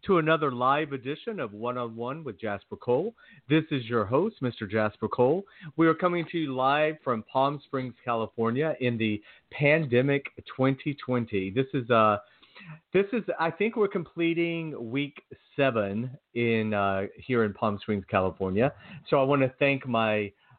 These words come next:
amazing husband, Dennis Tyrone, for putting up with all of, all of me. <laughs> The good, the bad, the ugly, and everything. But then again, after twenty-three years, does he really have a choice? Um,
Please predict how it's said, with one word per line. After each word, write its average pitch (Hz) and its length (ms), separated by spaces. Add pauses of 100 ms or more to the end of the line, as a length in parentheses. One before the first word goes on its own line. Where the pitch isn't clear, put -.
(180)
amazing 135 540
husband, 127 440
Dennis 117 340
Tyrone, 113 320
for 98 120
putting 110 340
up 101 140
with 101 100
all 113 400
of, 95 100 (280)
all 147 240
of 98 160
me. 80 360 (360)
<laughs> 220 40 (840)
The 143 80
good, 165 420
the 131 80
bad, 143 500
the 117 100
ugly, 123 640
and 110 120
everything. 101 560
But 123 140
then 135 160
again, 117 240
after 107 260
twenty-three 98 500
years, 85 320 (420)
does 113 140
he 107 80
really 95 240
have 82 160
a 82 60
choice? - 280 (540)
Um, 135 260